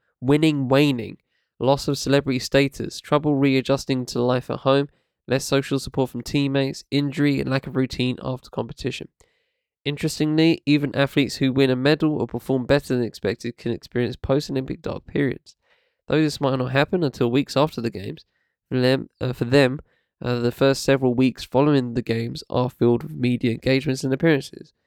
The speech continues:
But as interest in them subsides, they may begin to experience low mood, isolation,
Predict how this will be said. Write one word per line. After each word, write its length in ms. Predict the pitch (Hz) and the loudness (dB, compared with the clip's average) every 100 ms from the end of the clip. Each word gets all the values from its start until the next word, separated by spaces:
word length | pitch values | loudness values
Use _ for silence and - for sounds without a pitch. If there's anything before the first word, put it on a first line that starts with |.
| _ _ | _ _
But 100 | 120 | 0
as 120 | 131 | 2
interest 500 | 143 143 131 131 - _ | 2 -2 -2 -4 -6 _
in 220 | 143 151 | 0 2
them 180 | 139 127 | 2 0
subsides, 680 | - 117 - 165 160 165 - _ _ - | 0 -4 2 4 4 2 -6 _ _ -2
they 140 | 123 | 0
may 240 | 123 135 | 2 2
begin 320 | 139 135 123 120 | 2 0 0 0
to 120 | 131 | -2
experience 520 | 117 - 123 113 - | -2 -4 -4 -4 0
low 160 | 135 156 | 2 4
mood, 340 | 135 131 131 _ _ - | 2 2 0 _ _ -2
isolation, 680 | 139 - 127 127 - 123 | -2 0 0 0 -2 -6